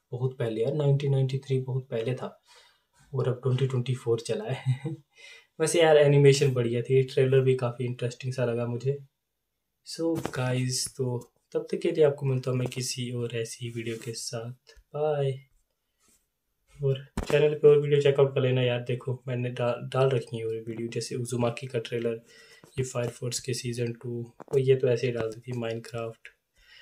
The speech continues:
ये एडोवा के ऊपर react किया था, पर इसके ऊपर copyright आ जाता है, पता नहीं क्या करूँ मैं।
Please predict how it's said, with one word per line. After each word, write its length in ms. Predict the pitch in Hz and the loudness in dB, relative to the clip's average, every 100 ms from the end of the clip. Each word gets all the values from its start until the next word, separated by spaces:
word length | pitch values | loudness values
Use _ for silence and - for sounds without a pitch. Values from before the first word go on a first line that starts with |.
| - _ 143 | -20 _ 2
ये 120 | 143 | 4
एडोवा 440 | 135 131 139 139 | 4 8 10 12
के 140 | 139 139 | 10 6
ऊपर 220 | 131 135 | 6 2
react 300 | 127 127 - | 2 0 -2
किया 120 | 120 | -2
था, 60 | 120 | -2
पर 100 | 117 | -4
इसके 200 | - 120 | -4 -6
ऊपर 180 | 120 | -6
copyright 460 | 123 117 120 113 117 | -6 -4 0 0 0
आ 60 | 117 | -4
जाता 300 | 107 - 110 | -6 -10 -12
है, 60 | |
पता 240 | 107 113 120 | -12 -12 -12
नहीं 120 | 117 - | -12 -8
क्या 160 | 117 | -8
करूँ 240 | 113 117 113 | -6 -8 -6
मैं। 200 | 120 | -8